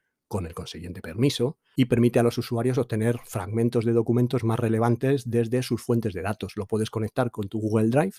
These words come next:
como digo, con escaletas del programa, mis artículos del post de, de tenoritas punto com y le puedo preguntar cosas o preparar contenido nuevo extrayendo los datos más relevantes del contenido que ya tengo, preguntando o expresando mis necesidades en lenguaje natural.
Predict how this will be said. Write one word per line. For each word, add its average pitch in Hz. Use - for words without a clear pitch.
como 90
digo, 147
con 92
escaletas 90
del 87
programa, 147
mis 107
artículos 107
del 98
post 110
de, 95
de 110
tenoritas 104
punto 123
com 190
y 147
le 117
puedo 117
preguntar 117
cosas -
o 117
preparar 117
contenido 123
nuevo 170
extrayendo 135
los 117
datos 117
más 113
relevantes 120
del 110
contenido 110
que 110
ya 95
tengo, -
preguntando 117
o 127
expresando 123
mis 123
necesidades 120
en 110
lenguaje 110
natural. 113